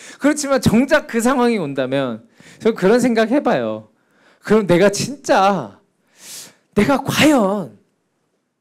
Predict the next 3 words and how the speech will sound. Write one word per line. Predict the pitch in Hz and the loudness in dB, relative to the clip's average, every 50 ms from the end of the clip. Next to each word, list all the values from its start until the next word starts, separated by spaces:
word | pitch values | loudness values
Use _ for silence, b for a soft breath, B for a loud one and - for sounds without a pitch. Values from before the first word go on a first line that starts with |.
| _ _ _ _ _ _ _ _ | _ _ _ _ _ _ _ _
하느님을 | - - 285 349 349 349 330 294 269 | -8 -4 -2 -2 -2 -2 -2 -4 -4
선택할까? | - - 285 - 277 226 254 285 285 277 190 151 120 127 151 233 269 _ _ _ _ _ _ _ _ _ _ _ _ _ _ _ _ _ _ _ _ _ _ _ _ _ _ _ _ _ _ _ _ _ _ _ _ _ _ _ _ _ _ _ _ _ _ _ _ _ _ _ _ _ _ _ _ _ | -4 -4 -4 -4 -4 -4 -4 -6 -6 -8 -10 -10 -10 -10 -14 -16 -18 _ _ _ _ _ _ _ _ _ _ _ _ _ _ _ _ _ _ _ _ _ _ _ _ _ _ _ _ _ _ _ _ _ _ _ _ _ _ _ _ _ _ _ _ _ _ _ _ _ _ _ _ _ _ _ _ _
하... | _ - 62 | _ -20 -20